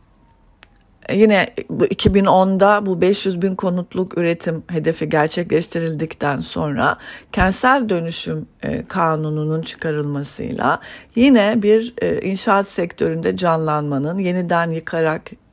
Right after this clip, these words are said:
yapılma, e, aynı parsel üzerinde yeniden yapılarak, e, hani depreme karşı özellikle, çünkü biliyorsunuz neredeyse, e, Türkiye'nin,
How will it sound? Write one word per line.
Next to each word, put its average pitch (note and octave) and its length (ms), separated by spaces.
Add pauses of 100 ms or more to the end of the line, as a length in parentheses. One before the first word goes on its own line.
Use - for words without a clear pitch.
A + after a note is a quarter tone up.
(100)
yapılma, D#3 540 (140)
e, - 40
aynı D#3+ 640
parsel D3 420
üzerinde C#3+ 400
yeniden D#3+ 380
yapılarak, D3+ 720 (580)
e, E3 40 (320)
hani F3 260
depreme F#3 440
karşı D#3+ 420
özellikle, D3 760
çünkü - 500
biliyorsunuz E3 540
neredeyse, D3+ 640 (240)
e, D3+ 160
Türkiye'nin, E3+ 760